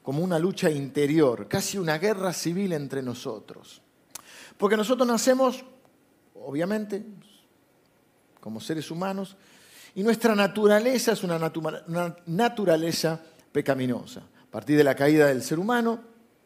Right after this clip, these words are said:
todos nacemos con esa naturaleza pecaminosa. Pero en un momento de nuestra vida nos encontramos con Cristo.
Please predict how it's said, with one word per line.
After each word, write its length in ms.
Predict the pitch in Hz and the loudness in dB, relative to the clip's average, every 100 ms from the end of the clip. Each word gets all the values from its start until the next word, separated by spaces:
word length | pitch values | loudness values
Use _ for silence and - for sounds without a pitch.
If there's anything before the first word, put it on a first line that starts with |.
| _ _ - _ | _ _ -20 _
todos 200 | 185 185 | -6 -4
nacemos 560 | 170 139 - 160 156 - - - _ | -4 -6 -4 -2 -4 -8 -20 -20 _
con 160 | - 139 | -8 -6
esa 180 | 147 135 | -4 -4
naturaleza 760 | 127 135 117 131 127 131 117 - - _ _ | -2 -2 0 0 -2 -4 -6 -12 -20 _ _
pecaminosa. 600 | 120 123 120 110 104 143 | -8 -6 -6 -8 -8 0
Pero 140 | 240 262 | 2 4
en 80 | |
un 80 | 320 | 2
momento 400 | 285 269 262 240 | 2 2 0 0
de 60 | 226 | 0
nuestra 320 | 220 214 226 | 0 0 -2
vida 320 | 254 220 208 - - _ - | 0 -2 -4 -6 -20 _ -8
nos 220 | 180 190 | -8 -4
encontramos 520 | 175 180 175 202 196 | -6 -4 -4 -4 -4
con 120 | 190 | -6
Cristo. 380 | 185 226 - 107 | -6 -6 -6 -16